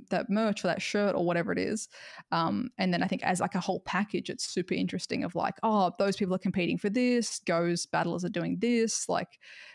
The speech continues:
there's all these elements. But I think if it was just solely focused around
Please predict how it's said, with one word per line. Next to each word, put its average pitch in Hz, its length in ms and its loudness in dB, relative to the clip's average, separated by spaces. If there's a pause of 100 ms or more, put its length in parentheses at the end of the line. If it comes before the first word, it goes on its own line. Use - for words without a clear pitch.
(160)
there's 180 180 2
all 180 140 2
these 170 220 2
elements. 175 460 0
But - 320 -2 (460)
I 190 100 2
think 196 280 2
if 196 120 -2
it 190 60 0
was - 300 0 (120)
just - 220 -4 (140)
solely 180 420 2
focused 170 540 -2
around 165 280 0